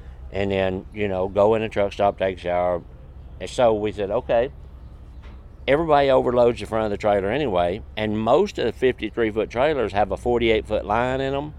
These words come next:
and they say, "Don't load any freight behind this line." So we reversed that. Since this trailer was a spread axle, we said, "Let's partition this off and make a room here and see." Well, we ran about six, eight weeks.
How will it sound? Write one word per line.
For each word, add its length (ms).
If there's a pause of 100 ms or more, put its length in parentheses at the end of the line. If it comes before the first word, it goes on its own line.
(420)
and 180
they 100
say, 220
"Don't 300
load 280
any 200
freight 360
behind 380
this 160
line." 340 (540)
So 260
we 300
reversed 540
that. 180
Since 240
this 220
trailer 360
was 200
a 40
spread 360
axle, 440 (240)
we 120
said, 240
"Let's 420 (1600)
partition 480
this 180
off 320
and 100
make 220
a 60
room 320
here 120
and 120
see." 220 (300)
Well, 160
we 120
ran 260
about 220
six, 320
eight 180
weeks. 460